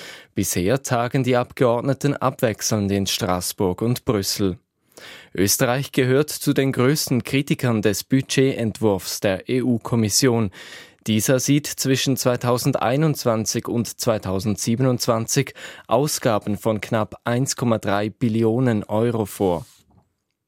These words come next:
U-S-Präsident Donald Trump hat einen für Dienstag geplanten Besuch des Footballteams Philadelphia Eagles im Weißen Haus abgesagt. Der Super Bowl-Sieger wollte nur ein Teil des Teams schicken.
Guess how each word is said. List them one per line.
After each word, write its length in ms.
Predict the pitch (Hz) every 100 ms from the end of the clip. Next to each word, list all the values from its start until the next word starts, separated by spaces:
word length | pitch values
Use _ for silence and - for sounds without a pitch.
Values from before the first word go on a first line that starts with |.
| _ _ _ _ - _ _ _ _ _ -
U-S-Präsident 920 | 143 151 131 - 156 147 147 147 139
Donald 280 | 117 113 104
Trump 400 | 117 98 135 139
hat 180 | 139 -
einen 320 | 127 127 127
für 260 | - 120
Dienstag 720 | 107 131 165 - 120 101 -
geplanten 600 | - 104 104 101 101 113 98
Besuch 480 | 104 - 123 -
des 200 | 131 110
Footballteams 920 | - 147 - 131 110 - 101 101 - -
Philadelphia 680 | 113 104 104 101 98 104 -
Eagles 560 | 131 117 151 151 147
im 180 | 131 139
Weißen 420 | 123 117 - 131
Haus 240 | 117 127 -
abgesagt. 920 | 120 - - 117 123 104 - - - - - - - -
Der 160 | 107 95
Super 320 | 117 104 135
Bowl-Sieger 840 | - 131 139 - 131 135 156 143
wollte 400 | 127 127 131 151
nur 300 | 127 131 131
ein 200 | 139 131
Teil 340 | - 135 127 147
des 220 | 120 -
Teams 420 | - 117 104 -
schicken. 520 | - 101 - 110 92